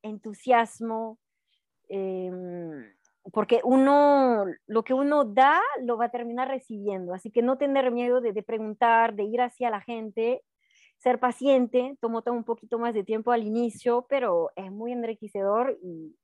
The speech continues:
nos hace siempre más, más fuertes, más, más ricos de, de experiencia. Eso uno, y del lado deportivo, em, quisiera de repente compartir que, em,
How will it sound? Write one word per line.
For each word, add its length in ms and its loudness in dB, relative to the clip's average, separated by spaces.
nos 200 -6
hace 220 -4
siempre 400 -2
más, 280 -2
más 200 -10
fuertes, 480 -6
más, 280 -4
más 220 -4
ricos 380 -6
de, 260 -4
de 60 -4
experiencia. 680 -8
Eso 280 2
uno, 520 4
y 160 -4
del 160 0
lado 260 6
deportivo, 880 -6
em, 840 -6
quisiera 680 0
de 140 -4
repente 400 -2
compartir 640 -4
que, 300 0
em, 300 -8